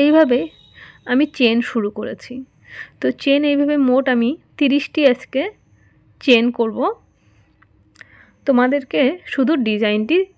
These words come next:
দেখানোর জন্য। খুব সিম্পল একটা ডিজাইন, তো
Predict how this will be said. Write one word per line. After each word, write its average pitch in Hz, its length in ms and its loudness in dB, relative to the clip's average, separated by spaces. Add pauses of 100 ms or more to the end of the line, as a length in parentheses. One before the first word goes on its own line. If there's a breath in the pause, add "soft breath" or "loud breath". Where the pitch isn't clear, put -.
(100)
দেখানোর 208 420 -2 (100)
জন্য। 196 200 -14 (800)
খুব 330 160 -4 (220)
সিম্পল 285 580 0 (160)
একটা - 180 -6 (120)
ডিজাইন, 208 360 -4 (2500 soft breath)
তো 277 80 2